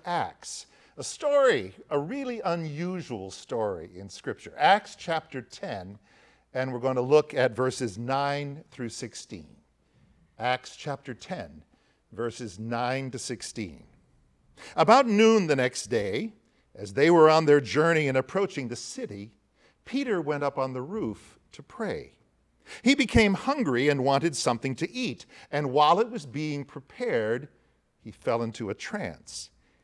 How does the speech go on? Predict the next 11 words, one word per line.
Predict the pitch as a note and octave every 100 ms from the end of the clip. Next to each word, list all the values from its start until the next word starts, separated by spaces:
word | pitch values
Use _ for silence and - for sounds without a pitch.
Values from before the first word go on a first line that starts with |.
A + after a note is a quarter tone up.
| _ -
He | G#2+
saw | - - C#3+ E3 F#3+
the | A3
heavens | E3+ D3+ D3 E3+ F#3 E3+ -
opened | D3+ C3+ - D2 F#2 C3 _ _ -
and | D#3 D#3
something | - A#3 A3 F#3 E3+
like | D#3 D3
a |
large | C3+ C3+ D3 F3 F3+ D#3 - -
sheet | - - C4 C3+ -